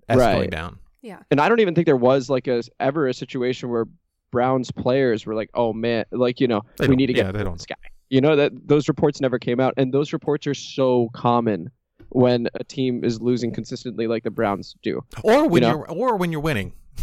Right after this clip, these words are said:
Speaker 1: <laughs>
Speaker 2: Even when you're <laughs>
Speaker 1: Like the
Speaker 2: sure.
Speaker 1: Patriots.
Speaker 2: <laughs> Exactly. Well, they get so bored they have to write something.
Speaker 1: Correct.
Speaker 2: Uh, but, I mean, yeah, I, I think, um, well, also keep in mind, Gabby, uh, it, at the beginning of Hard Knocks, he, uh, Hugh, at least personally, and maybe it mic-,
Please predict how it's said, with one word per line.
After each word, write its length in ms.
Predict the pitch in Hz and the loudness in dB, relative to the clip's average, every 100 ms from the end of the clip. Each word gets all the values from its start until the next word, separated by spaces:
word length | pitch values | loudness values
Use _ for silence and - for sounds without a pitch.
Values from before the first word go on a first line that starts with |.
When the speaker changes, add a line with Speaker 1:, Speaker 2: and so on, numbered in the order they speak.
| - - | -8 -8
Speaker 1:
<laughs> 400 | - 101 95 - | -8 -8 -6 2
Speaker 2:
Even 320 | 285 320 285 | 4 6 4
when 120 | 262 | 2
you're 120 | 254 | 2
<laughs> 260 | 180 156 - | 2 4 4
Speaker 1:
Like 160 | 240 | 4
the 80 | - | 4
Speaker 2:
sure. 160 | - - | 4 4
Speaker 1:
Patriots. 380 | - - - - | 4 0 0 -2
Speaker 2:
<laughs> 40 | - - - - 233 - - - - - | -4 -8 -12 -10 -2 0 0 -2 -4 -2
Exactly. 480 | 196 - 185 160 151 | -4 0 0 4 4
Well, 120 | 165 | 6
they 80 | 170 | 4
get 100 | 175 | 2
so 140 | - 139 | 2 2
bored 220 | 131 123 | 2 0
they 80 | 123 | -2
have 100 | 117 | -6
to 80 | 110 | -10
write 120 | 107 | -8
something. 280 | 110 104 107 - | -6 -4 -6 -8
Speaker 1:
Correct. 280 | - 95 - | -8 -8 0
Speaker 2:
Uh, 160 | - 131 | 2 4
but, 300 | 117 143 - - | 4 2 2 -4
I 120 | - | -4
mean, 360 | 196 208 170 139 - _ | 0 2 0 -4 -10 _
yeah, 300 | - 175 156 | -4 2 2
I, 160 | 87 160 - | 4 0 0
I 80 | 175 | -4
think, 300 | 202 185 - | -2 -2 0
um, 440 | 127 117 110 98 - _ - _ _ _ - | 0 0 -2 -8 -14 _ -20 _ _ _ 0
well, 360 | 170 180 170 - | 4 6 4 2
also 240 | 170 190 170 | 2 2 0
keep 140 | 160 131 | -2 -4
in 60 | |
mind, 180 | 127 123 | -4 -4
Gabby, 360 | 117 110 107 104 | -2 -2 -2 -4
uh, 80 | 98 - | -6 0
it, 160 | 135 139 - _ | 0 0 -4 _
at 140 | 135 151 | -2 -2
the 60 | |
beginning 280 | 135 123 131 | -2 0 0
of 80 | 120 | 2
Hard 180 | 113 101 | 0 0
Knocks, 240 | 104 - | -4 -4
he, 140 | 156 - - | -8 -8 -2
uh, 240 | 113 110 - | 2 2 0
Hugh, 320 | 143 165 147 | 2 4 4
at 100 | 98 | 2
least 300 | 139 143 - - | -2 -4 -10 -12
personally, 640 | - 135 - 120 107 104 107 | -4 -4 -2 -4 -4 -4 -4
and 160 | - 120 | -2 0
maybe 240 | 127 123 123 | 0 0 -2
it 100 | 127 | 0
mic-, 240 | 123 | -4